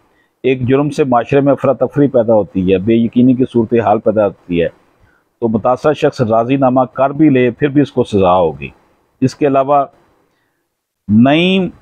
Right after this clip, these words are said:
नई जो तरामीम आई हैं उसके ज़रिए कारोकारी के ज़रिए जो मार देते थे इज़्ज़त के नाम पर, गैरत के नाम पर कत्ल करने पर भी राजीनामा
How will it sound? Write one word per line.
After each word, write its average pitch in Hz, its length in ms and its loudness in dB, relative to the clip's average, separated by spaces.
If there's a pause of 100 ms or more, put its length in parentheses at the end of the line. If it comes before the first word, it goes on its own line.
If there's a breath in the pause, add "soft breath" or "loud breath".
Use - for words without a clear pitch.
नई 151 340 2
जो 170 140 0
तरामीम 131 560 0
आई 120 160 0
हैं 123 80 4
उसके 127 260 -2
ज़रिए 123 360 2 (220)
कारोकारी 131 640 0
के 139 100 0
ज़रिए 131 240 0
जो 127 120 0
मार 107 220 2
देते 107 240 -2
थे 107 260 -2
इज़्ज़त 110 340 -6
के 117 140 -2
नाम 101 260 0
पर, 92 260 -2 (420)
गैरत 120 380 0
के 143 80 -2
नाम 117 240 0
पर 113 180 -2
कत्ल 117 280 -2
करने 107 300 0
पर 107 180 -2
भी 104 140 -2
राजीनामा 101 640 0